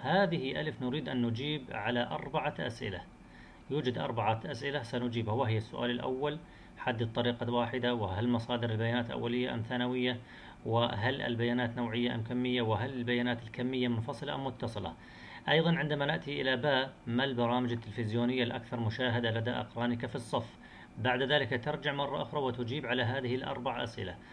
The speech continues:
ثم عندما تنتقل لجيم: "ما أطول عشرة أنهار مصنفة كأطول الأنهار في العالم؟". أيضًا عندما تأخذ هذا السؤال جيم تجيب عن الأربع أسئلة التالية.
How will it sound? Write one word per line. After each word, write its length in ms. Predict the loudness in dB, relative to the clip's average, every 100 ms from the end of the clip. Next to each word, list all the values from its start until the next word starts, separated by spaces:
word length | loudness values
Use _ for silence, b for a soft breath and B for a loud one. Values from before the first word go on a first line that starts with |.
| B B
ثم 180 | -2 2
عندما 340 | 2 4 2 2
تنتقل 480 | 0 -2 -2 0
لجيم: 500 | 2 2 2 2 4
"ما 220 | 4 4 2
أطول 260 | -2 -2
عشرة 380 | -2 -2 -4 -4
أنهار 380 | -2 0 2 2
مصنفة 480 | -2 -2 -2 -2 -2
كأطول 440 | -4 -6 -4 -4
الأنهار 440 | -2 -2 -2 -2
في 100 | -4
العالم؟". 400 | -2 0 0 0 -4 -2
أيضًا 280 | -2 -2
عندما 480 | -2 -2 0 0 -2 -6 B B B -4
تأخذ 500 | -2 0 0 0 0
هذا 140 | 0
السؤال 380 | -2 -4 -4 -2
جيم 220 | 0 -2
تجيب 440 | -2 -2 0 0 0
عن 140 | 0
الأربع 440 | 0 0 -2 -2
أسئلة 420 | -2 -4 -2 -2 -4
التالية. 420 | -4 -4 -4